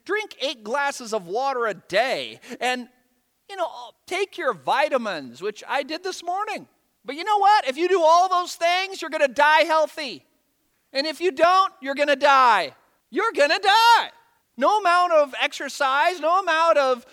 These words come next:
vitamins, no amount of whatever thing is gonna make you live forever. You know, you might live a little longer. The fact of the matter is, this world is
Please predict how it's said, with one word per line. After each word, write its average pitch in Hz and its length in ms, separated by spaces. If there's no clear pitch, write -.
vitamins, 285 640
no 359 220
amount 330 340
of 269 200
whatever 294 360
thing 254 280
is 262 100
gonna 269 280
make 262 280
you 302 100
live 269 180
forever. 302 460
You 311 140
know, 370 180
you 370 160
might 302 240
live 262 180
a 254 60
little 233 220
longer. 220 500
The 123 60
fact 165 300
of 156 60
the 147 40
matter 151 380
is, 160 240
this 143 240
world 151 320
is 139 460